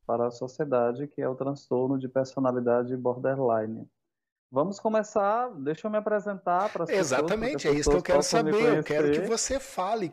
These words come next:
Speaker 2: quem é esse humano. As pessoas dizem, "Ah, conversou com o Paulo Nunes, é o atleta."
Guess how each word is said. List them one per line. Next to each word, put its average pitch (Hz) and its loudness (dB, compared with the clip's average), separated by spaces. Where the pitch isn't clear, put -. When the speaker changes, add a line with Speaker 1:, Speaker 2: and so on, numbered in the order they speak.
Speaker 2:
quem 226 0
é 233 4
esse 190 0
humano. 151 0
As 151 2
pessoas 175 -2
dizem, 190 0
"Ah, 185 2
conversou 190 0
com 208 -2
o 185 0
Paulo 180 2
Nunes, 165 -2
é 151 0
o 147 0
atleta." 143 -2